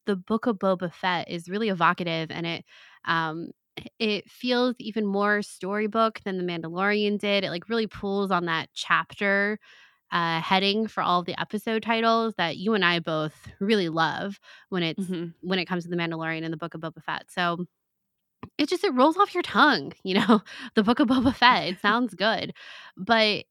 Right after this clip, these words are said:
Speaker 2: Yeah.
Speaker 1: it, it's a long title, and I do think, I do think it sets up expectations for a series, um, that wasn't met in the way that I think all of us assumed,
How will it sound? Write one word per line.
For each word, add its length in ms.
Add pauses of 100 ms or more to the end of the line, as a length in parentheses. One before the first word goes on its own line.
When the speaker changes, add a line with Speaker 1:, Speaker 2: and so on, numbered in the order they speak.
Speaker 2:
Yeah. 60 (300)
Speaker 1:
it, 100 (640)
it's 180
a 60
long 400
title, 840
and 720 (140)
I 180 (160)
do 220
think, 500 (540)
I 160
do 200
think 200
it 160
sets 240
up 100
expectations 1120
for 140
a 80
series, 880 (500)
um, 460 (240)
that 160
wasn't 340
met 300
in 180
the 80
way 320
that 160
I 80
think 320 (140)
all 180
of 140
us 200
assumed, 720